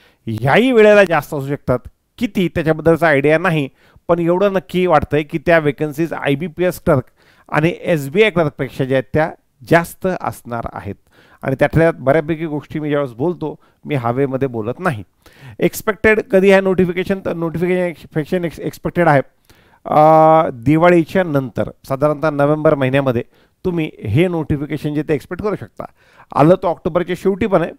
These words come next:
पण शक्यतो त्यावेळेला मला वाटतं सुट्ट्या असतील, तर नोव्हेंबर पकडून चला, दिवाळीच्या नंतर तुम्ही हे नोटिफिकेशन एक्सपेक्टेड पकडू शकता. अ, एक्सपेक्टेड एक्झाम डेट ह्याची प्री एक्सपेक्टेड आहे जानेवारीच्या सेकंड वीकला,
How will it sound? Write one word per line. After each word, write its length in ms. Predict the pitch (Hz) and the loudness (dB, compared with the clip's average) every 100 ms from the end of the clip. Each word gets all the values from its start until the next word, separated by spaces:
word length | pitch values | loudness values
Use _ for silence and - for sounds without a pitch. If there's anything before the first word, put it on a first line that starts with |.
| - | -8
पण 120 | 165 | -8
शक्यतो 340 | 165 - 175 156 | -8 -10 -10 -6
त्यावेळेला 400 | 175 160 165 165 | -2 0 0 0
मला 80 | 160 | -2
वाटतं 300 | 151 - - | -6 -10 -14
सुट्ट्या 260 | 165 190 | -4 0
असतील, 260 | 147 - 147 - _ _ _ | 0 -2 -8 -8 _ _ _
तर 60 | 143 | -4
नोव्हेंबर 480 | 147 151 175 175 180 | 2 2 2 0 0
पकडून 340 | 151 143 151 | 0 -6 -2
चला, 220 | 151 123 123 _ _ _ | 2 2 0 _ _ _
दिवाळीच्या 540 | 117 135 156 196 196 185 | -4 0 4 4 4 0
नंतर 240 | 170 160 | -4 -6
तुम्ही 260 | 165 160 147 | -8 -2 -2
हे 60 | |
नोटिफिकेशन 580 | 143 131 135 143 127 151 | -2 -4 -8 -8 -6 -4
एक्सपेक्टेड 460 | 127 - 127 196 190 | -4 -6 -10 -6 -4
पकडू 280 | 208 170 | -4 -4
शकता. 280 | 131 95 - 104 - _ _ _ _ | -6 -8 -12 -14 -16 _ _ _ _
अ, 320 | - 175 170 180 | 2 6 6 6
एक्सपेक्टेड 560 | - - 202 - 220 | 0 -4 -4 0 2
एक्झाम 380 | 202 151 190 190 | 2 2 2 4
डेट 280 | 185 151 - _ _ | 2 0 -2 _ _
ह्याची 260 | - 160 214 | -6 -6 -6
प्री 400 | 185 _ 208 240 | -12 _ -4 -2
एक्सपेक्टेड 640 | 254 - - 165 - 185 | -4 -6 -10 -8 0 2
आहे 160 | 160 151 - _ _ _ - 104 | 4 2 -2 _ _ _ -20 -2
जानेवारीच्या 680 | 151 156 208 214 202 180 202 | 2 4 4 4 4 2 0
सेकंड 340 | - 151 160 | 0 0 0
वीकला, 340 | 147 135 117 | 0 0 2